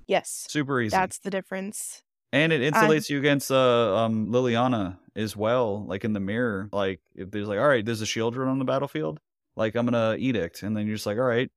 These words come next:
Speaker 2: tap the Mutavault, activate it, and just sack this land, keep my Sheoldred." Even that helps a lot. For blocking, it's been great 'cause sometimes you can get people.
Speaker 1: Yeah.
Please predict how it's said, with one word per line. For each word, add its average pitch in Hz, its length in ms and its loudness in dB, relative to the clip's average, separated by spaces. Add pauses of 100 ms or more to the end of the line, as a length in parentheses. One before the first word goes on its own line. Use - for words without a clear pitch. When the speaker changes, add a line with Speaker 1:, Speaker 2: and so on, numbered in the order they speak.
(160)
Speaker 2:
tap 120 240 4
the 117 120 0
Mutavault, 120 500 0
activate 104 460 -4
it, 113 180 -4
and 101 80 -10
just 98 180 -10 (100)
sack 107 260 -2
this 104 180 -6
land, 101 400 -2
keep 110 160 -2
my 92 120 -2
Sheoldred." 98 600 -2 (800)
Even 120 280 2
that 110 260 2 (220)
helps 95 320 -4
a 104 40 -6
lot. 82 260 -6 (100)
For 113 100 -4
blocking, 101 640 0 (120)
it's 110 160 -8
been 110 280 -2
great 98 300 -4
'cause 104 160 -6
sometimes 123 380 -2
you 120 100 -6
can 113 120 -4
get 117 220 -4
people. 85 380 -8 (760)
Speaker 1:
Yeah. 196 240 -4